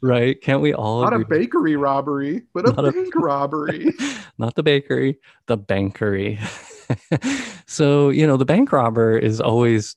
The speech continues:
Speaker 1: typically throughout history the easiest one to point at and say, "Okay, well, you know, we want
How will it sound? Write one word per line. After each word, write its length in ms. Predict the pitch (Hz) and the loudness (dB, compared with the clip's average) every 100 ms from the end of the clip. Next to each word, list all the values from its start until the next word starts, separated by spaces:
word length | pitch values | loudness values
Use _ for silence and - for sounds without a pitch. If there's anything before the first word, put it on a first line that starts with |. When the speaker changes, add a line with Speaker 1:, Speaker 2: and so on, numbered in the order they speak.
| - | -4
Speaker 1:
typically 640 | 117 - 104 107 104 101 | -4 -4 -4 -2 0 -2
throughout 340 | - 104 104 95 | -4 -4 -4 -4
history 420 | 95 - 101 95 | -6 -6 -6 -4
the 240 | 98 113 | -6 -2
easiest 460 | 113 110 107 107 - | -2 -2 -4 -4 -4
one 160 | 101 | -4
to 80 | 98 | -4
point 260 | - 101 95 | -6 -6 -4
at 140 | 92 104 | -6 -8
and 140 | 95 | -8
say, 240 | - 95 - | -6 -6 -2
"Okay, 340 | 131 107 98 | -2 -2 -4
well, 260 | 110 120 117 | -2 -2 -2
you 160 | 135 143 | -2 -2
know, 280 | 143 143 - - - - | -2 -4 -8 -20 -14 0
we 200 | 127 143 | 2 4
want 500 | 127 127 123 120 | 2 0 -2 -6